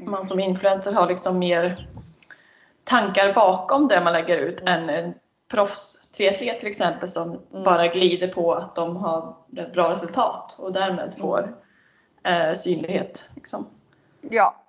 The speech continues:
Speaker 2: men sen så ska man ju inte så här, det ena tar ju inte ut det andra.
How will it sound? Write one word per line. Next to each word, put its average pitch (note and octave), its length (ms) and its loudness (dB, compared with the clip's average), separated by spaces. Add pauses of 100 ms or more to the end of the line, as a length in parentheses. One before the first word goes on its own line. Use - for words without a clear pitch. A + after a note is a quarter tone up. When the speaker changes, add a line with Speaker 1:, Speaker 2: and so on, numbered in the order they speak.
(120)
Speaker 2:
men A3 180 2
sen G#3 240 6
så D4 100 -14
ska E4 180 -8
man D#4 100 2
ju D#4 40 0
inte D4+ 140 -6
så B3 80 -4
här, F#3 240 2 (340)
det - 160 -10
ena F#3 560 0 (120)
tar A3+ 120 0
ju B3+ 60 -6
inte C4+ 160 -8
ut A#3 100 -6
det A#3+ 60 0
andra. G3 520 -2